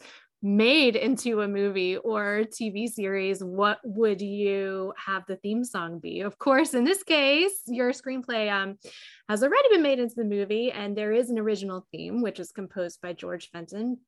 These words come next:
But did you have, um, a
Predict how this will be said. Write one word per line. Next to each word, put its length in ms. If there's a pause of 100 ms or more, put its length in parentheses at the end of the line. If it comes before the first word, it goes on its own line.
(120)
But 340 (1300)
did 300
you 640
have, 720
um, 640 (120)
a 80